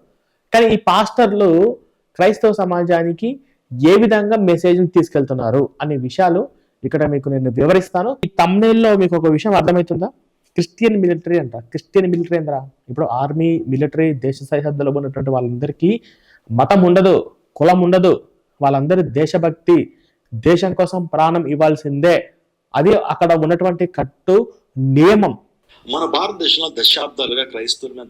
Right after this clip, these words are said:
Speaker 2: దాడులు జరుగుతూనే ఉన్నాయి. మణిపూర్ ఇష్యూ దగ్గర నుంచి మనం ఆలోచన చేస్తున్నప్పుడు, మణిపూర్లో సమన్వయ న్యాయం జరగల. మణిపూర్లో అనేక మంది క్రైస్తవుల్ని హింసించి, బాధించి, చంపినటువంటి వీడియోలు మనం చూసాం. అనేక మంది స్త్రీలను, యువస్తులను చెప్పి
Speaker 1: ఇప్పుడు మణిపూర్లో కేవలం క్రైస్తవుల మీద మాత్రమే దాడి జరిగిందా?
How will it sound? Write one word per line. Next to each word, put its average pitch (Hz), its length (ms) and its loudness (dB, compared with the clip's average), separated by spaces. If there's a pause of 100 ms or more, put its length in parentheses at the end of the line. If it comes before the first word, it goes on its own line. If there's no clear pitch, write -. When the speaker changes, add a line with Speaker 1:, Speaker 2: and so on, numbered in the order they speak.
Speaker 2:
దాడులు 104 240 -8
జరుగుతూనే 110 560 -14
ఉన్నాయి. 92 300 -16 (280)
మణిపూర్ - 640 -8
ఇష్యూ - 280 -4
దగ్గర 104 260 -12
నుంచి 127 180 -14
మనం 98 140 -12
ఆలోచన 101 240 -12
చేస్తున్నప్పుడు, 101 520 -12 (540)
మణిపూర్లో 170 580 -6
సమన్వయ 147 580 -8
న్యాయం 113 360 -6
జరగల. 101 420 -6 (580)
మణిపూర్లో 139 400 -4
అనేక 135 360 -4
మంది 117 140 -8
క్రైస్తవుల్ని 117 600 -8
హింసించి, 120 760 -6
బాధించి, 110 560 -2 (360)
చంపినటువంటి - 720 -4
వీడియోలు 139 540 0
మనం 117 120 -6 (120)
చూసాం. 120 280 -2 (460)
అనేక 196 360 -2
మంది 160 300 -6
స్త్రీలను, 151 580 -6
యువస్తులను 131 460 -8
చెప్పి 113 200 -10
Speaker 1:
ఇప్పుడు - 500 -2
మణిపూర్లో 170 520 2
కేవలం 156 360 -2
క్రైస్తవుల 143 460 0
మీద 151 100 -2
మాత్రమే 143 480 -2
దాడి 120 300 2
జరిగిందా? 104 520 -4